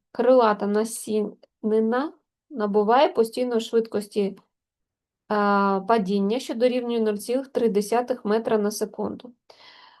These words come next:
Практично відразу після початку падіння з верхівки дерева,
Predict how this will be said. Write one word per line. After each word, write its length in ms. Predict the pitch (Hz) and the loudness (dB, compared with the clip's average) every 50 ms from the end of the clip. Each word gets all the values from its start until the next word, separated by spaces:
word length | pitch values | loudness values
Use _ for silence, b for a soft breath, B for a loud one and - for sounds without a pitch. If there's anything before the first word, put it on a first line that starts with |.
| B B _ | B B _
Практично 540 | - 233 226 226 - 302 381 381 - 415 339 | 0 0 0 0 2 0 2 4 4 4 4
відразу 520 | 311 254 208 226 220 202 196 190 208 220 | 4 4 4 4 4 4 4 4 2 0
після 280 | 220 - 226 226 - 240 | 0 -2 -2 -2 -2 -2
початку 520 | 226 247 240 240 - 277 269 - - 247 | 0 -2 -2 0 0 0 0 -2 -4 -6
падіння 500 | 220 - 214 214 196 226 247 240 226 214 | -2 0 0 0 0 -2 -2 0 0 0
з 80 | 202 196 | 0 0
верхівки 560 | 208 214 214 226 - 247 226 226 - - 202 | 0 -2 -2 -4 -6 -8 -8 -4 -2 -2 0
дерева, 640 | 185 185 196 185 175 - 185 202 202 240 247 311 | 2 2 2 2 2 2 0 -2 -2 -2 -2 -4